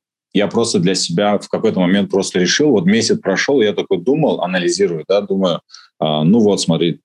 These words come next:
э, в-, чуть-чуть было, да, тяжело, чуть-чуть было где-то там, э, непонятно, там где-то,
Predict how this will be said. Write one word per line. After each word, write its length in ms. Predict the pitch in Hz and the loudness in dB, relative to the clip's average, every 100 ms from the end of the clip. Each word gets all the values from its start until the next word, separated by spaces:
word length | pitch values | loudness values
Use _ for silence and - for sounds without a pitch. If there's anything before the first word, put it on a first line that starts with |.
| _ 69 | _ -8
э, 40 | |
в-, 1300 | 67 - 69 71 76 156 - _ _ 82 82 87 - | -4 -2 0 0 -2 -2 -8 _ _ 0 2 0 -2
чуть-чуть 380 | - 110 - 165 | -4 -2 0 2
было, 240 | 120 120 92 | 2 2 2
да, 220 | 92 85 | 0 -2
тяжело, 520 | - 78 87 80 76 - _ _ - - | -4 -4 -2 0 -2 -8 _ _ -20 -12
чуть-чуть 280 | - 131 117 | -4 0 2
было 240 | 110 107 | 4 2
где-то 320 | 90 92 87 | 2 0 0
там, 340 | 82 80 78 80 | -2 -4 -4 -4
э, 220 | 76 78 | 0 2
непонятно, 800 | 78 85 92 85 85 82 80 73 | 4 4 2 0 0 0 -2 -4
там 220 | 73 73 | -2 0
где-то, 440 | 73 82 80 78 | 0 0 0 -2